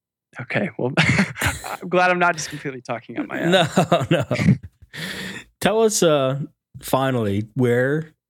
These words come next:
Speaker 2: people could find out more about you and hear your stuff.
Speaker 1: Um, mainly just SoundCloud. Um, if you search Attom,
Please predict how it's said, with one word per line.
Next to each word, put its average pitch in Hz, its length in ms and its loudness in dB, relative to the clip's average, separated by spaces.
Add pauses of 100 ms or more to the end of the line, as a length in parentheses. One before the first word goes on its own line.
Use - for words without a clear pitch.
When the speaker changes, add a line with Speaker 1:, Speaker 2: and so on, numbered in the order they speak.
Speaker 2:
people 139 220 0
could 156 140 0
find 147 220 2
out 139 100 0
more 151 200 2
about 113 280 -2
you 113 240 2
and 117 400 -2
hear 139 160 0
your 135 160 0
stuff. - 500 -4 (760)
Speaker 1:
Um, 147 480 -4 (200)
mainly 320 240 -4
just - 220 -6
SoundCloud. 131 540 -2 (220)
Um, 139 280 -6
if 147 100 -12
you 160 60 -6
search 156 260 -4
Attom, 131 440 0